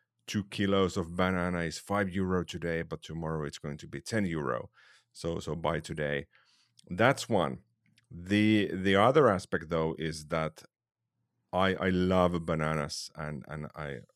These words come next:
I, I often have a banana or two before my gym sessions because I get the energy quickly in. So I would have to replace that with something else because you couldn't be seen in public eating a banana anymore. And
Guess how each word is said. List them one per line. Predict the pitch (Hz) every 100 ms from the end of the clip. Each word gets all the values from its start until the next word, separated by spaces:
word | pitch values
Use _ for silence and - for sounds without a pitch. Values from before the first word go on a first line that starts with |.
| _ -
I, | 80
I | -
often | 87 95 - 90
have | 78 90 82
a | 80
banana | 85 90 85
or | 76 78
two | - 87 80
before | 69 73 78
my | 73 71 73
gym | 76 82 76
sessions | - 71 - 57 55 - _ _ -
because | 78 76
I | 80
get | 80 78
the | 80 69
energy | 80 76 73
quickly | - 73 - 80 -
in. | 80 76 71 _ - - _ _ _ -
So | 104
I | 113
would | 131 117
have | 127 113
to | 110
replace | 104 101 - 101 95 87
that | 82 90 85 -
with | 78
something | - 82 78 82 71
else | 65 62 -
because | - 69 80
you | 80
couldn't | - 80 80
be | 80
seen | 76 - 82
in | 78 78 -
public | - 80 71 -
eating | 73 71 64
a | 65
banana | 69 71 78 78
anymore. | 64 64 50 50 - _ _ _ _ _ _ _ _ _ - -
And | 92 92 87